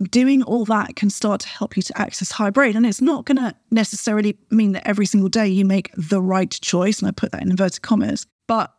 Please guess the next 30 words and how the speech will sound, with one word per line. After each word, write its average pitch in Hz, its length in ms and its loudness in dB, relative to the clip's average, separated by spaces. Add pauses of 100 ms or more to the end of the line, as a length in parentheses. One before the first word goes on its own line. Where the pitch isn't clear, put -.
what 220 240 0
it 208 140 -2
does 269 400 2
is 196 140 -2
it - 160 -4
starts 240 400 -2
to 247 100 0
help 220 360 -2
you 202 160 4
to - 220 -8
understand 196 520 2
yourself - 380 -2
a - 20 -2
little - 140 0
bit - 140 -4
better. - 400 -4 (440)
It 202 100 0
starts 208 300 2
to 214 80 2
help 202 220 0
you 208 120 2
to 202 140 -4
see 208 440 0
the 202 120 0
excuses - 640 -2
for - 180 -2
what 180 220 0
they 180 140 2
really 175 300 2
are. 196 280 0